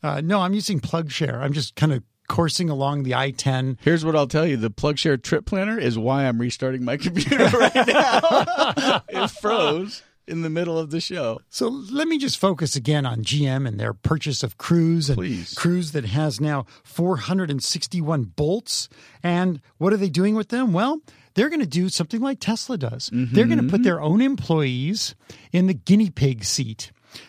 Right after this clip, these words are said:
Speaker 1: And, uh, I don't know why we always pick on guinea pigs. They're such furry, lovable
Speaker 2: It's
Speaker 1: little
Speaker 2: part of,
Speaker 1: creatures.
Speaker 2: it's part of, uh, you know, the colloquialisms of, of our world.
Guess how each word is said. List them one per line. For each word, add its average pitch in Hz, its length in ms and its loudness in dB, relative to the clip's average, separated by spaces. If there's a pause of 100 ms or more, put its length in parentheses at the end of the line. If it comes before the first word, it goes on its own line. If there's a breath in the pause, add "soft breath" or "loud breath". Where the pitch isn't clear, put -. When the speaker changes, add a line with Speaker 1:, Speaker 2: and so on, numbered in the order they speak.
Speaker 1:
And, 139 320 -2
uh, 143 300 0
I 185 80 -4
don't 220 140 0
know 175 80 0
why 147 180 -2
we 143 140 -4
always 127 220 -4
pick - 260 -4
on 135 100 -4
guinea 127 240 -4
pigs. 127 300 -8
They're 254 100 -8
such - 340 -8 (520)
furry, 127 680 -4 (180)
lovable 156 840 -2
Speaker 2:
It's 160 140 0
Speaker 1:
little 185 160 4
Speaker 2:
part 165 100 2
of, 156 60 0
Speaker 1:
creatures. 147 340 0
Speaker 2:
it's 135 180 -4
part 165 160 2
of, 131 160 -4
uh, 120 180 0
you 117 180 -2
know, 117 100 -2
the 110 140 -6
colloquialisms 90 1040 -4
of, 87 160 -6
of 92 260 -6
our 92 160 -4
world. 104 500 -8